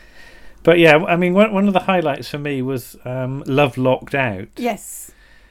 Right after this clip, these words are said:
Speaker 1: Herman goes to an office party and
Speaker 2: Yeah.
Speaker 1: Lily's fed up with him and
Speaker 2: Yes.
Speaker 1: locks him out of the room.
Speaker 2: Yeah.
Speaker 1: Um, and they end up going to, like, marriage counsellors and things
Speaker 2: Yes.
Speaker 1: like that. And to me,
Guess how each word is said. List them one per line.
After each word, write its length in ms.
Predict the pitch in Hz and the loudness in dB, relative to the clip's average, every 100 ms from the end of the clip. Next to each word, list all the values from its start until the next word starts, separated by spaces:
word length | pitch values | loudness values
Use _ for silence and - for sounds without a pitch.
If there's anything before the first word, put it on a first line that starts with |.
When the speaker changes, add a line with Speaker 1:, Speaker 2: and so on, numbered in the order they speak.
| _ - | _ -4
Speaker 1:
Herman 320 | 143 135 131 | -2 0 0
goes 260 | 131 127 127 | 2 0 0
to 60 | |
an 80 | 131 | -2
office 300 | 127 - 113 | -2 -4 -8
party 640 | - 120 117 113 - 110 | -4 -4 -2 -6 -6 -6
and 180 | 113 117 | -6 -4
Speaker 2:
Yeah. 60 | - | -2
Speaker 1:
Lily's 560 | 120 117 117 113 113 | -2 0 -2 -4 -8
fed 320 | - 127 113 120 | -4 0 0 0
up 160 | - | -4
with 140 | 110 98 | -6 -8
him 260 | 101 104 | -8 -8
and 80 | 107 | -8
Speaker 2:
Yes. 360 | 110 113 - - | -8 -10 -16 -10
Speaker 1:
locks 300 | 117 - - | -8 -6 -6
him 100 | 110 | -4
out 120 | 117 | -4
of 60 | 107 | -4
the 100 | 113 | -2
room. 440 | 113 107 104 101 - | 0 0 -2 -6 -8
Speaker 2:
Yeah. 220 | 226 - - - - - - | -10 -10 -20 -20 -20 -14 -2
Speaker 1:
Um, 400 | 113 110 110 110 | 0 2 0 -2
and 140 | 110 | 0
they 140 | 113 | 2
end 120 | 110 107 | 2 -2
up 140 | 113 | -4
going 180 | 110 110 | -4 -4
to, 120 | 104 | -6
like, 160 | 110 113 | -10 -6
marriage 420 | 113 110 110 - | -4 -4 -4 -4
counsellors 720 | - 113 110 - 104 98 98 | 0 0 -2 -8 -8 -8 -10
and 120 | 110 | -12
things 140 | - - | -8 -6
Speaker 2:
Yes. 160 | 220 | -6
Speaker 1:
like 100 | 120 | -6
that. 140 | 123 113 - - 196 | -8 -10 -16 -10 -6
And 100 | 190 | -2
to 100 | 226 | 0
me, 280 | 254 247 | 2 0